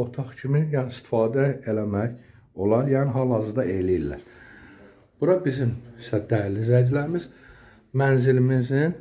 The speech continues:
yataq otağıdır. Burada da gördüyünüz kimi yataq otağı hər bir şey var. Hər bir otaqda ayrı-ayrılıqda kondisionerləri var.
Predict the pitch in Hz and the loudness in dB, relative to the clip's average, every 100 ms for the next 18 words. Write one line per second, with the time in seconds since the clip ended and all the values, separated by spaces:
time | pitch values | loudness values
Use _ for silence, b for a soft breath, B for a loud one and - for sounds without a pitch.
0 | - _ _ _ - 110 - 131 135 101 | -12 _ _ _ -6 -6 -4 -6 -6 -10
1 | - 101 92 87 87 - 135 156 156 135 | -6 -4 -4 -8 -8 -2 0 0 0 0
2 | 135 120 123 127 - 92 87 B B B | 2 2 2 -2 -4 -4 -4 B B B
3 | B B 120 123 - 131 107 101 104 95 | B B -2 0 0 0 0 0 0 -2
4 | 82 117 104 82 - 98 - - b b | -2 -2 -2 -4 -4 -4 -4 -8 b b
5 | b b b - 104 117 131 139 123 101 | b b b -2 0 2 0 -2 -2 -2
6 | 104 - 95 - 78 95 104 104 95 80 | -4 -6 -16 -10 -8 -6 -4 -4 -6 -10
7 | - 78 - 101 90 - 92 92 92 92 | -12 -14 -10 -12 -10 -6 -4 -2 -2 -2
8 | 104 135 151 | 0 0 0